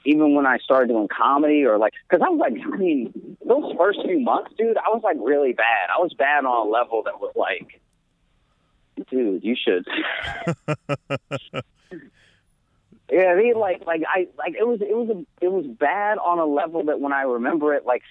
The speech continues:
and I know that plenty of people, especially self-aware comics, like, cringe when they think about what they were like when they start out. But, like, truly, man, I, like, I, like, cringe. Even at tapes, I have some old tapes that people say are, like, decent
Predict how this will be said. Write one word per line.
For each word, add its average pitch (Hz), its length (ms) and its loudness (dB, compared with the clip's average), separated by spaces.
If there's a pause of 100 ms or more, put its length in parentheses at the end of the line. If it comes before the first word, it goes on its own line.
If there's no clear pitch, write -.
(120)
and 180 120 4
I 190 100 2
know 226 280 0
that 170 160 0
plenty 175 360 0
of 139 80 -2
people, 127 420 0
especially 143 480 -2
self-aware 120 560 0
comics, 101 440 -4
like, 92 160 0
cringe 110 460 0
when 110 160 -4
they 101 180 -2
think 107 180 -2
about 98 220 -2
what 101 200 -2
they 107 100 4
were 95 140 0
like 92 340 -2
when 92 120 -6
they 95 100 -2
start 101 340 2
out. 110 340 -2
But, 117 140 0
like, 117 260 -2 (480)
truly, 196 360 4
man, 90 240 0
I, 113 80 4
like, 131 180 2 (300)
I, 143 100 4
like, 151 200 0
cringe. 185 520 0
Even 302 220 0
at - 260 -4
tapes, 180 240 0 (100)
I 190 140 2
have 214 40 -16 (140)
some 156 180 -2
old 147 300 0
tapes 156 300 0
that 127 160 -4
people 135 400 -2
say 139 140 2
are, 120 100 2
like, 104 240 0
decent 131 400 -2